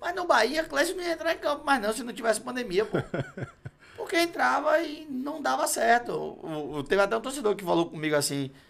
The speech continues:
Speaker 1: é, velho, enterraram a cabeça de burro no, no, na cidade tricolor. Eu falei, não, pô. Enterraram o burro todo. Porque <laughs> não tem como. Cleison sai do Bahia, vai fazer gol no Cuiabá. Alisson, que o torcedor criticava,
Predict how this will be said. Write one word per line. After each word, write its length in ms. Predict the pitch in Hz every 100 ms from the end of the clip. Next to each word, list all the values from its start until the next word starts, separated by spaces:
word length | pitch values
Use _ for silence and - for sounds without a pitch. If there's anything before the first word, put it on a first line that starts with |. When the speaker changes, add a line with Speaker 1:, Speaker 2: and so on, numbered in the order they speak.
| _ _ _ _
Speaker 1:
é, 560 | - 135 131 127 127 120
velho, 360 | 139 254 240 143 - _ _ _ _ -
enterraram 540 | 185 233 220 214 247
a 80 | 240
cabeça 420 | 240 202 226 240
de 120 | 185 147
burro 400 | 147 220 226 208
no, 220 | 202 175
no, 280 | 170 151 -
na 160 | 151 190
cidade 320 | - 196 196
tricolor. 320 | 196 180 202
Eu 20 | 233
falei, 140 | 226
não, 340 | 208 170 196 -
pô. 80 | - _ _ _ _ _ 196
Enterraram 480 | - 214 202 240
o 40 | 214
burro 340 | 190 269 320
todo. 520 | - 180 202 220 147 - - -
Porque 260 | 214 233 226 226 269 226 - 190 -
<laughs> 480 | 180 - 151 - -
não 240 | 135 185 254
tem 280 | 254 285 -
como. 400 | 240 262 269 -
Cleison 560 | - 214 269 285 285
sai 240 | - 240 254
do 120 | 240
Bahia, 440 | 226 214 233 269
vai 140 | 262 247
fazer 260 | 247 240
gol 160 | 226 226
no 60 |
Cuiabá. 600 | 226 240 226 156 120 117 -
Alisson, 580 | 202 247 254 262 - 233
que 100 | -
o 40 |
torcedor 320 | - 196 190 214
criticava, 720 | 202 - 185 208 240 269